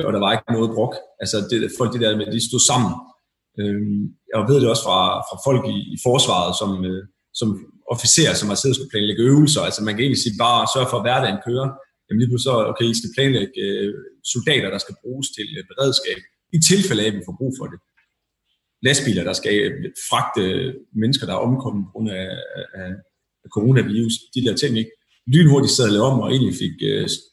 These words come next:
skruet intensiteten ti procent op, og, og gav den en skalle uden så meget som, som et eneste, øh, brok.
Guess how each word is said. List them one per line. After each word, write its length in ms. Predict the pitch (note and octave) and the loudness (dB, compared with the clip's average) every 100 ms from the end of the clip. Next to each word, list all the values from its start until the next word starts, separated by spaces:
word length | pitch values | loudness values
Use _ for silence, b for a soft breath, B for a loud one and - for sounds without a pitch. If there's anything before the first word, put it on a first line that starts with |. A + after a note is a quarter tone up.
| - | -16
skruet 220 | - A2+ A2+ | -4 -2 -2
intensiteten 580 | A2 G#2+ - D#3 B2+ - | -2 -4 -2 0 2 0
ti 60 | - C#3+ | -2 -4
procent 260 | - B2 G#2 A#2+ | -2 -2 0 -2
op, 100 | - B B B _ - | -4 B B B _ -6
og, 80 | G2 - | -4 -2
og 40 | G2+ | 0
gav 100 | C3+ A#2 | 0 2
den 80 | G2 | 0
en 120 | F#2 | 0
skalle 280 | A#2+ B2 C3 B2+ C#3 | 0 2 2 2 4
uden 200 | D3+ D3 | 6 6
så 40 | A2 | 2
meget 180 | G2+ A#2+ A#2+ | 2 2 0
som, 100 | G2+ F2+ - | -2 -6 -10
som 100 | G#2+ G2+ - C3 | -8 -8 -6 -2
et 80 | B2 B2+ | 2 4
eneste, 300 | C3 C3 G2+ G2 | 4 2 -2 -4
øh, 240 | G2 - - - _ _ - - | -6 -10 -14 -20 _ _ -10 -2
brok. 200 | B2 | -2